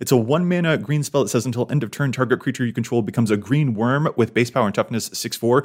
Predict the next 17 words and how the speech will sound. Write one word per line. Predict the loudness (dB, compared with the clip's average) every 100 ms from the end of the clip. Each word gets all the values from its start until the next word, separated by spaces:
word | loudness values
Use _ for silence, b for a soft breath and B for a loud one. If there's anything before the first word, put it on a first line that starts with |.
| B B
but | 0
you |
can | 0 2 2
overload | 4 4 4
it | 2 0
for |
six | -4 -4 -2
mana, | -2 -2
so | 0
that | 0 0
will | -2
happen | -4 -4 -6
to | -4 2
all | 2 4
of | 0
your | -2
creatures. | -4 -6 -8